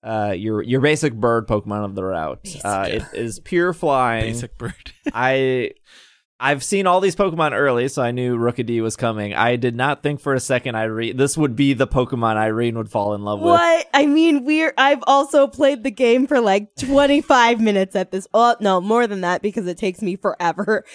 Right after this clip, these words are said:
Speaker 3: <laughs> to get through stuff, but
Speaker 1: Uh, we
Speaker 2: I, again,
Speaker 1: s-
Speaker 2: have not seen any of these, <laughs> so, so
Speaker 1: Uh,
Speaker 2: every time I saw one, I was real excited.
Speaker 3: <laughs> Exactly.
Speaker 1: Uh, we saw the de-, view of, uh, Dorito Squirrel.
Speaker 3: I don't even know what it was called. I
Speaker 2: Squovit.
Speaker 3: didn't, I didn't care about it,
Speaker 2: Squovit
Speaker 3: but <laughs> I
Speaker 2: is
Speaker 3: didn't
Speaker 2: amazing.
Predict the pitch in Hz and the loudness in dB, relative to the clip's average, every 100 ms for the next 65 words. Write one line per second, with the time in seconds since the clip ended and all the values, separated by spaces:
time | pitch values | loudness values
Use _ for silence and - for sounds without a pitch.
0 | - - 233 190 185 202 180 190 165 160 | -20 -10 -6 -4 -6 -6 -8 -8 -10 -10
1 | 175 - 185 156 - _ _ 113 110 110 | -6 -2 0 -2 -8 _ _ -4 -2 -2
2 | - 147 147 147 151 147 120 117 - 120 | 0 0 2 -2 -2 -4 -2 -4 -4 -4
3 | 107 113 98 85 98 - - - - 571 | -2 -2 -2 -4 -6 -8 -8 -4 -2 -2
4 | 571 - 180 - - - 131 127 117 131 | -4 -4 -4 -6 -8 -2 2 4 2 0
5 | - 151 143 123 - 117 120 107 101 87 | -2 0 0 -2 0 0 0 0 -2 -2
6 | 104 104 104 101 107 113 330 101 104 120 | -2 -2 -4 -2 0 2 2 2 -2 -4
7 | - 226 226 202 - - 233 196 190 254 | -6 -4 2 2 2 0 0 0 -2 -6
8 | 127 131 139 160 151 151 139 143 127 - | -4 -2 0 0 0 0 0 0 -2 -12
9 | _ _ _ _ 143 143 147 139 123 127 | _ _ _ _ -2 0 2 2 2 2
10 | 117 117 110 104 101 98 147 143 151 151 | 2 2 2 2 0 0 2 2 2 0
11 | - 165 156 175 208 - 185 214 214 202 | 0 2 4 2 -2 -4 2 4 4 4
12 | 202 202 202 190 - 226 220 208 208 214 | 4 4 4 2 4 4 4 4 2 2
13 | 208 214 214 202 233 202 190 185 180 175 | 0 2 0 0 2 2 2 2 2 2
14 | 208 214 196 262 - 113 240 262 240 - | 2 2 2 0 0 0 2 2 2 -4
15 | 90 87 180 196 | -6 -8 -8 -8